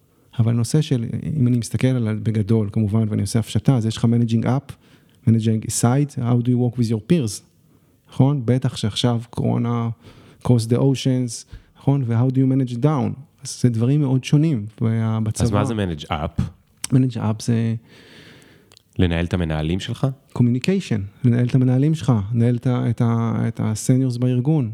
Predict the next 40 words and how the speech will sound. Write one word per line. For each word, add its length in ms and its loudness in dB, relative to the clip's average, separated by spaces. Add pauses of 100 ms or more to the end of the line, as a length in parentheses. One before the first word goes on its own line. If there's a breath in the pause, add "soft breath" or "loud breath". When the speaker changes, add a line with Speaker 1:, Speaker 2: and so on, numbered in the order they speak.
(120)
Speaker 1:
איך 120 -2
אתה 100 4
מתנהל 360 2
עם 100 0
ה-C 240 -4
T 160 0
O 40 -4
של 140 0
eBay. 680 -2
Speaker 2:
כן. 200 0 (280)
Speaker 1:
בסדר? 360 2
איך 180 -4
אתה 140 2
מעביר 300 0
להם 160 0
את 100 -6
המסרים 460 2
הנכונים? 480 0 (540 soft breath)
Speaker 2:
כן. 100 4
Speaker 1:
גם 200 2 (200)
שם 280 0
ה-cross 340 -2
culture 260 2
הוא 180 2
מאוד 160 2
מאוד 140 0
משמעותי, 520 0 (420)
נכון? 180 2
Speaker 2:
כן. 120 -2
Speaker 1:
מה 100 2
הם 80 0
רוצים 280 2
לשמוע? 340 0 (800 loud breath)
בסדר? 280 2
אחד 240 0
הדברים 360 2
שאנחנו 260 0
עובדים 280 0
עליהם 240 -2
זה, 280 0